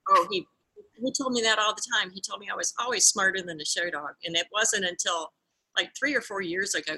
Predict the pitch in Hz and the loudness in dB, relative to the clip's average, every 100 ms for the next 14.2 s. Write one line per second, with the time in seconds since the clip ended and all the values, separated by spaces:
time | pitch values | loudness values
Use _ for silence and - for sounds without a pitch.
0 | - - - - 208 196 170 170 139 - | -4 0 2 4 4 2 0 0 -4 -8
1 | 254 - - 381 415 453 440 370 381 - | -6 -4 -4 -4 -2 0 0 -2 -4 -6
2 | - - 359 269 262 240 180 - _ - | -4 -6 -2 -4 -4 -4 -6 -8 _ -20
3 | - - _ - 214 202 - 220 208 202 | -20 -20 _ 0 0 2 4 6 6 4
4 | 269 - - 160 160 190 220 254 214 175 | 2 2 0 0 -2 2 4 4 4 2
5 | - _ _ _ _ _ _ 254 226 190 | -2 _ _ _ _ _ _ -2 2 2
6 | 165 156 196 175 151 165 165 175 - 165 | 0 -2 -2 0 -2 -4 -4 -4 -4 -10
7 | 156 147 - _ - _ - 190 190 202 | -6 -6 -8 _ -20 _ 0 2 2 4
8 | 226 240 233 180 160 190 190 - _ _ | 4 6 4 2 0 -2 -8 -16 _ _
9 | 180 175 202 220 233 233 180 - 180 220 | 2 4 2 -4 -6 -6 -4 -4 -4 -6
10 | 262 294 - _ _ - 208 233 233 190 | -8 -8 -10 _ _ -4 0 2 2 -2
11 | - 247 226 165 - 165 165 - _ _ | -4 -8 -4 -4 -2 -2 -2 -6 _ _
12 | _ _ 175 202 180 180 330 208 285 - | _ _ -2 -2 -2 -4 -4 -2 -2 -2
13 | 160 151 170 139 - - - _ 160 165 | -4 -4 -6 -8 -12 -20 -20 _ -4 0
14 | 160 | 0